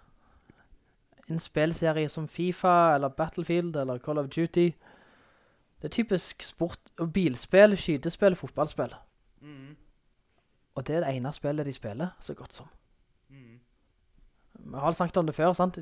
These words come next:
Speaker 1: De må ikke sette seg inn i ting hele veien. De vet hva det går i, og de bare blir bedre og bedre.
Speaker 2: Mhm.
Speaker 1: Og du har aldri den her læringskurven i starten.
Speaker 2: Mhm.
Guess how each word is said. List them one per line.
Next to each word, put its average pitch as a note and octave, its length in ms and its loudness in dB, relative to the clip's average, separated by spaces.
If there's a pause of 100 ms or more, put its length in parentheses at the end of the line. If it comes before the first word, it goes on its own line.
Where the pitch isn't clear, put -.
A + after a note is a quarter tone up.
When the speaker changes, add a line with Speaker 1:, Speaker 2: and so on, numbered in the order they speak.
Speaker 1:
De D#3+ 80 0
må D3+ 160 -2
ikke F3+ 160 -6
sette D#3+ 240 -4
seg D3 240 -2
inn F3+ 80 2
i G#3 60 4
ting F3+ 220 0
hele C#3+ 220 0
veien. D3 140 0
De F3 80 -2
vet A#3 160 -4
hva C4+ 120 -4
det G#3+ 80 0
går G3 260 6
i, C4 60 6
og G3 140 6
de F3 80 0
bare E3 240 6
blir E3 220 2
bedre E3 320 4
og D3+ 60 0
bedre. A3 340 4 (540)
Speaker 2:
Mhm. C#3 360 -2
Speaker 1:
Og F3 80 -8
du F#3+ 40 4
har F3+ 180 6
aldri E3+ 200 4
den E3 80 0
her E3 140 2
læringskurven D3+ 1200 0
i D3 40 -2
starten. D3+ 380 -4 (680)
Speaker 2:
Mhm. A#2+ 300 -6